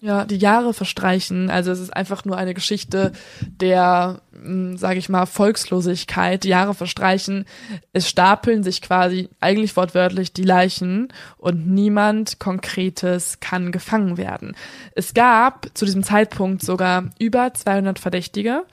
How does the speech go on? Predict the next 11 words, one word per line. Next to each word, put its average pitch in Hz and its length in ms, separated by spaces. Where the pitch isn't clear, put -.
Die 196 120
wurden 190 200
eingekreist 214 720
auf - 100
einen 180 160
kleinen 185 320
Teil, 208 600
unter 175 160
anderem 175 160
den 170 100
Taxifahrer. 247 680